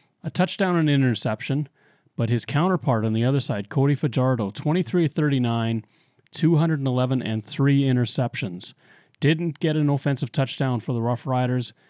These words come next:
That is two straight games now where the Rough Riders have struggled mightily against the Blue Bombers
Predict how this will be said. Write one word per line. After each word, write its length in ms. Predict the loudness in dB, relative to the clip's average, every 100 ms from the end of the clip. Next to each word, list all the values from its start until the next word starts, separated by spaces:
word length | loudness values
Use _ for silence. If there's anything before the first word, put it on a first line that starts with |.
| _ _ _ _ _ _ _ _ _ -2
That 180 | 2
is 180 | 2 0
two 220 | 0 0
straight 340 | 0 0 0 2
games 420 | 2 4 2 0
now 300 | -4 -2 -4
where 240 | -2 -2
the 120 | -2 -2
Rough 280 | -2 -2
Riders 600 | -2 0 0 0 -2 -6 -10
have 200 | -10 -8
struggled 560 | -8 -6 -2 0 0 -2
mightily 800 | 0 2 2 0 -2 -6 -12 -8
against 380 | -6 -4 -4 -4
the 60 |
Blue 220 | 2 4
Bombers 560 | 4 2 0 0 -2